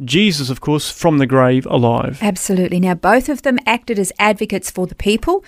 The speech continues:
Speaker 2: Joseph to Pharaoh and his family, and Jesus to God on behalf of humanity. And both provided food. Joseph to the storehouses,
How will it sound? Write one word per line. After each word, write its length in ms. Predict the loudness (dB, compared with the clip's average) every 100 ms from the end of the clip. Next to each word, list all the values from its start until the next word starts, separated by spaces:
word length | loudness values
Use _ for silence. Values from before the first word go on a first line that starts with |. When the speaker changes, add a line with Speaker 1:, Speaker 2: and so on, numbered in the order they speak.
| -14 -20 -8
Speaker 2:
Joseph 420 | 2 2 2 -2
to 100 | -8
Pharaoh 440 | -6 0 4 4 4
and 100 | 0
his 180 | -2 0
family, 520 | 0 2 4 4 2
and 340 | 0 0 0 -2 -8 -16 -2
Jesus 420 | 2 2 0 -4
to 80 | -4
God 380 | 2 4 4 4
on 160 | 0 0
behalf 560 | -2 -2 2 2 0 0
of 120 | -2
humanity. 800 | -2 -2 0 4 2 2 -2 -2 _ _ 0
And 360 | 2 4 2
both 280 | 4 2 2
provided 500 | 0 2 4 4 2
food. 460 | 0 0 2 0 -6 _ -6
Joseph 540 | 2 4 4 0 -2
to 100 | -4 -4
the 80 |
storehouses, 960 | -2 2 4 4 4 2 2 -2 -6 -8